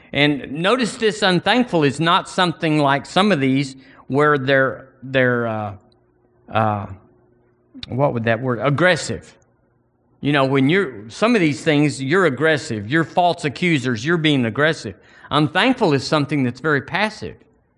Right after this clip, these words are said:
You just don't do it. You just don't offer thanks, and it doesn't seem like you're bothering anybody. But you're not offering what's due, what's right.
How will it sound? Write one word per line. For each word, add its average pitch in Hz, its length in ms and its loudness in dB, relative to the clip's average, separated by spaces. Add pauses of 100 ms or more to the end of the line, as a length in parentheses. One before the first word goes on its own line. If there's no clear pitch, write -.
(280)
You 151 180 0
just 160 200 0
don't 170 240 0
do 208 220 2
it. - 180 -4
You 127 160 -2
just 135 220 -2
don't 143 240 2
offer 147 340 0
thanks, 160 560 0
and 110 320 -4 (400)
it 131 200 -2
doesn't 147 240 2
seem 165 260 0
like 156 240 0
you're 160 100 0
bothering 170 380 0
anybody. 135 520 0 (1400)
But 135 260 -2 (340)
you're 131 120 2
not 151 240 2
offering 147 460 2
what's 143 220 0
due, 143 360 0
what's 123 460 -2 (1200)
right. 127 500 0